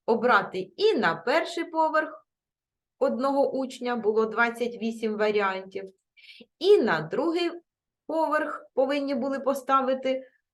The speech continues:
когось з двадцяти семи вже учнів, і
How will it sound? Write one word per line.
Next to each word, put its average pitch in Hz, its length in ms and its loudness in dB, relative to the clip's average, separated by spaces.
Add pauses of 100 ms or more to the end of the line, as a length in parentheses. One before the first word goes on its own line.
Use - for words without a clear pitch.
когось 262 680 2
з 202 440 0
двадцяти 254 640 0
семи 247 520 0
вже 220 240 -2
учнів, 226 580 -6 (480)
і 349 380 -2